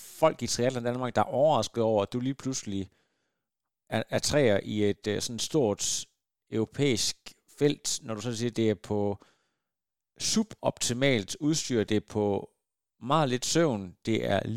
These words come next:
lige efter et andet meget intensivt stævne og så videre. Du har ikke selv givet dig ret gode odds, at du, at, at det er deroppe, vi snakker nu, at det er så god, du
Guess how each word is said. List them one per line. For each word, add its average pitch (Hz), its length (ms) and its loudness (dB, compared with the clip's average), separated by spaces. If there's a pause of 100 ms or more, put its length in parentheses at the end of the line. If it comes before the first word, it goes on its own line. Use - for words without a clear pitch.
lige 170 240 6
efter 151 220 0
et - 120 0
andet 135 460 -4
meget 120 160 0
intensivt 127 480 -6
stævne 120 360 0
og 104 60 -4
så 107 100 -6
videre. 117 320 2 (360)
Du 113 60 -6
har 113 80 2
ikke 131 140 0
selv 160 160 2
givet 143 160 2
dig - 60 -2
ret 135 180 -2
gode 117 240 2
odds, - 280 -2 (440)
at - 200 -8
du, 120 60 -2 (260)
at, - 80 -2 (520)
at 123 200 -8
det 120 80 2
er - 160 0
deroppe, 123 300 6
vi 113 60 -2
snakker 123 360 0
nu, 113 200 -4
at - 220 -4
det 113 80 2
er - 140 0
så 156 40 4 (120)
god, 147 120 0
du 123 120 -4